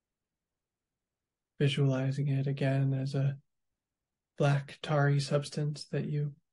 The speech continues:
inhale and transmute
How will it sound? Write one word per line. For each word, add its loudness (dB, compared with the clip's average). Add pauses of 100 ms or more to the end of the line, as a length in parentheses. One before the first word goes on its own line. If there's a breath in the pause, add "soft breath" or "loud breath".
(260)
inhale 2 (3500)
and 0
transmute 0